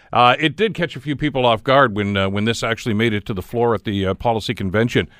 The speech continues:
Uh, one of those covering the day, of course, was Travis Navranj, who was the, uh, Queen's Park bureau chief for Global News,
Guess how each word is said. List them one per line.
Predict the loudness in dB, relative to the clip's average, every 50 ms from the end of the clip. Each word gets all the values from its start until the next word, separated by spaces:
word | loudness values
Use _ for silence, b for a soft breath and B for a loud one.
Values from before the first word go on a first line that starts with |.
| b b b b b
Uh, | b 0 2 2
one | 4 2 2
of | 4
those | 2 0 0
covering | 0 -2 0 0 0 -2 -2
the | 0
day, | 0 2 2 2
of | 0 -2
course, | -4 -4 -4 -4 -4
was | -8 -10 -6
Travis | -2 0 0 0 -2 -4 -6
Navranj, | -2 0 0 0 2 0 0 0 0 -2 -4
who | -6 -6
was | -6 -8 -8 -6
the, | -6 -6 -4 -4
uh, | -6
Queen's | -6 -6 -8 -8 -4
Park | -2 -2 -2 -2 -2
bureau | -2 -2 -2 -2
chief | -2 -4 -6 -6 -6
for | -8 -10
Global | -6 -4 -4 -4 -2 -4
News, | -4 -4 -4 -6 -6 -10